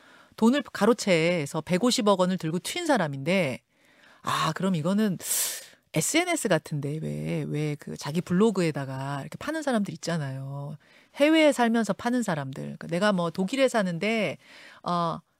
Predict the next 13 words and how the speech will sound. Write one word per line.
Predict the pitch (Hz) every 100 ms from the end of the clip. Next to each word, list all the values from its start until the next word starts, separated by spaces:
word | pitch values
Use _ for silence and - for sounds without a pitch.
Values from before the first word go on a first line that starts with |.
| _ _ _ _ -
혹은 | 262
뭐 | 226
프랑스에 | 175 370 415 - 311
사는데 | 247 190 160 156 214 170 147 - -
샤땡 | - 320 - 359
가방 | 330 277 247 247 214
여기서 | 160 196 220
사가지고 | 202 269 277 226 226
이렇게 | 226
저렴하게 | - 190 240 247 226 208 - _
드려요. | 202 214 214
구매 | 208 208 240
대행에 | 233 226 214